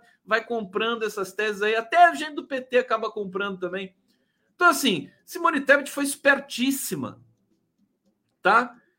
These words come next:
E ela tá ali, tá na, tá flanando ainda, <laughs> na, na, ali na, no,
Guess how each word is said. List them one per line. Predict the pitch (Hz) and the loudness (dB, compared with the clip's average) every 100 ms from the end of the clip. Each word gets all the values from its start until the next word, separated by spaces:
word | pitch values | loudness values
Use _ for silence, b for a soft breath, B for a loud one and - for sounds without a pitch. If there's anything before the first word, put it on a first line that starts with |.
| _ | _
E | 330 | 4
ela | 285 294 | 6 8
tá | 294 302 285 | 6 6 8
ali, | 277 240 269 339 | 6 4 0 -4
tá | - 233 254 | 0 2 2
na, | 294 302 | 0 -8
tá | - 240 | -2 -2
flanando | 240 330 349 294 254 294 294 | 0 2 2 4 2 0 0
ainda, | 196 175 370 190 127 - _ _ _ | -2 -2 -4 -6 -10 -16 _ _ _
<laughs> | _ _ _ _ | _ _ _ _
na, | 226 180 240 240 B B _ | -6 0 0 0 B B _
na, | 240 247 240 | -2 0 4
ali | 240 214 214 | 4 2 -2
na, | 226 240 | 0 0
no, | 240 240 214 180 | 0 -2 -4 -6